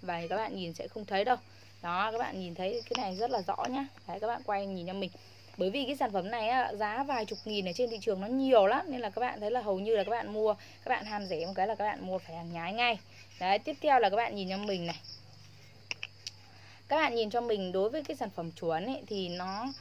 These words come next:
cái vạch của nó này này, ở đây này. Đấy, các bạn sẽ thấy là cái vạch của nó đậm hơn. Đấy, đậm hơn và rõ hơn. Đấy, đậm hơn và rõ hơn rất là nhiều so với hàng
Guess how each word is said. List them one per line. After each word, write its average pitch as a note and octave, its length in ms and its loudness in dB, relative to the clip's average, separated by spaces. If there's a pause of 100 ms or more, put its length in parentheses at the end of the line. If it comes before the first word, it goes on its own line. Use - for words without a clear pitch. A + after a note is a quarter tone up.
(320)
cái C4+ 100 -4
vạch A#3+ 300 0
của F3+ 100 -6
nó F#3 240 -2
này C4 140 0
này, F#3 100 -12 (100)
ở F3+ 140 -6
đây G3+ 140 4
này. F#3 140 -6 (200)
Đấy, F3+ 340 -4
các A3+ 80 -2
bạn A#3 180 -4
sẽ G3+ 100 -10
thấy G3 160 -4
là A3+ 120 -4 (380)
cái A#3+ 100 -2
vạch B3+ 220 -4
của F3 100 -6
nó F#3 180 -4
đậm A#3+ 180 4
hơn. A3 340 4 (280)
Đấy, F#3 400 -2
đậm - 200 -4
hơn G#3 260 -2
và E3 100 -2
rõ E3 220 -2
hơn. A#3+ 220 6 (500)
Đấy, F3+ 200 -4
đậm G#3 220 2
hơn G3+ 160 -2
và E3+ 80 -4
rõ - 160 -2
hơn A#3 180 -2
rất - 180 -2
là G3+ 80 2
nhiều F3+ 280 0
so F3+ 220 -2
với G3 120 0
hàng G3+ 160 -6